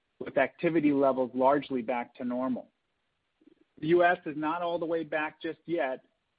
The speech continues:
but is moving in the right direction, and an increase in vaccination rates across the country appear to be driving some of this progress. Europe is improving broadly,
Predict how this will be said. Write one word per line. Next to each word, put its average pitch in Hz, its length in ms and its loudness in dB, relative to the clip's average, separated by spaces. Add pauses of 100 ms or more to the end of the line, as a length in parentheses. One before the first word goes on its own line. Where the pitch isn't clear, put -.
(380)
but 143 240 -8
is 175 240 0
moving 143 380 -2
in 127 100 -4
the 123 100 -6
right 123 240 -6
direction, 120 600 -8 (420)
and 151 160 2
an 160 240 0
increase 180 520 -2
in 143 120 -2
vaccination 139 800 -2
rates 127 320 -2
across 143 420 0 (100)
the 139 80 -4
country 143 580 -2 (320)
appear 196 360 2
to 196 80 2
be 165 140 -2
driving 139 540 4 (120)
some 147 160 0
of 120 80 -2
this 113 180 -6 (100)
progress. 104 420 -8 (1300)
Europe 185 380 4
is 151 140 -4
improving 147 480 -4
broadly, 131 600 -2